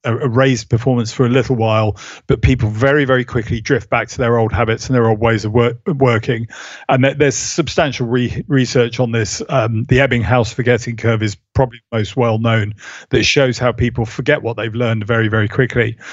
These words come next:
So in the same way that marketing professionals put together marketing campaigns,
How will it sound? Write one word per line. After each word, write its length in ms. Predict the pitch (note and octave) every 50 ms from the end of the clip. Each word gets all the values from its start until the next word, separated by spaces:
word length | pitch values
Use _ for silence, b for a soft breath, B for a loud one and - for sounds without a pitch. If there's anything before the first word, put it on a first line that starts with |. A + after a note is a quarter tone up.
| B B B B B
So 340 | - - D#3+ D3+ D3+ D3+ - - _ _ _ _ _ _
in 100 | - D#3+
the 60 | D#3 C#3+
same 220 | - F#3+ F#3 F#3
way 100 | F3+ D#3+
that 80 | B2+ B2+
marketing 420 | C#3 C#3+ C#3+ C#3 - - C#3 B2
professionals 540 | A#2 - - C#3 A#2 - - C3+ B2 G#2+ -
put 200 | - C#3+ C#3+ B2+
together 360 | - - C#3+ B2 B2 A#2+ A2+ A2 -
marketing 500 | C#3 C3 C3 C#3 C3 - - C3+ B2+ A#2
campaigns, 680 | A2+ A#2 A#2 A2 G2+ - A#2 G#2+ G2 G#2+ G#2+ G2+ -